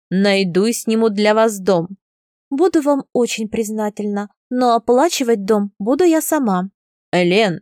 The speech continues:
я нарочно не доложил вам именно столько денег, сколько потребуется для оплаты дома. Если бы вы мне отказали, то я тут же отдал бы их вам".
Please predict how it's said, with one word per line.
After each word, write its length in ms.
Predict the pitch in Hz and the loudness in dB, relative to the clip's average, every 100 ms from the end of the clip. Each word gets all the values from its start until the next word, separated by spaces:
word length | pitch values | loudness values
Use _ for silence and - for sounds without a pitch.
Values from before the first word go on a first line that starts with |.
| - | -6
я 220 | 185 180 | -2 0
нарочно 440 | 190 180 240 - | 2 2 0 0
не 140 | 254 254 | -2 2
доложил 480 | 240 240 226 240 | 4 4 4 2
вам 180 | 208 208 - | 2 0 -2
именно 300 | 233 220 214 | -4 -2 -4
столько 460 | - 233 208 - | 0 0 0 -2
денег, 400 | 202 185 185 220 | 0 0 0 -2
сколько 380 | - - 214 208 | -6 -2 -2 0
потребуется 600 | 196 214 196 202 208 202 | -4 -2 0 2 0 -2
для 240 | 190 190 196 | -4 0 0
оплаты 400 | 196 202 202 202 | 0 0 0 0
дома. 420 | 196 175 185 185 _ _ _ _ | 0 -2 -2 -10 _ _ _ _
Если 460 | 170 170 185 - | -2 0 0 -2
бы 160 | 180 180 | -2 -2
вы 120 | 175 | 0
мне 220 | 185 180 | 0 0
отказали, 600 | 175 - 175 175 170 180 214 | 0 0 -4 0 0 2 0
то 140 | - | 0
я 160 | 185 190 | 0 -2
тут 300 | - 190 180 | 0 -2 0
же 240 | - 247 | -2 -2
отдал 400 | - 269 165 170 | 2 0 2 0
бы 160 | 156 160 | 2 -2
их 160 | 160 165 | -2 -2
вам". 320 | 170 165 | -2 -2